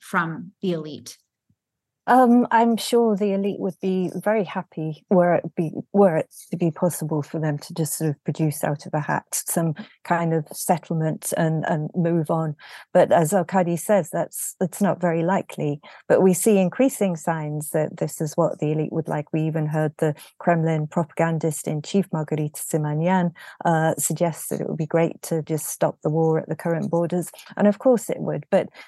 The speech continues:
Speaker 2: there are different factions of the elite. They also have different interests in trying to freeze the conflict because,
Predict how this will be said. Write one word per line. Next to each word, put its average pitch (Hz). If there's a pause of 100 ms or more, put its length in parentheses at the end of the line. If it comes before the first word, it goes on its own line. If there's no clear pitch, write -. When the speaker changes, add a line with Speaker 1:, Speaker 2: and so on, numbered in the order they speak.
(120)
Speaker 2:
there 202
are 190
different 196
factions 196
of 180
the 196
elite. 277
They 190
also 185
have 175
different 165
interests 165 (180)
in 156
trying 160
to -
freeze 156
the 160
conflict 160
because, 165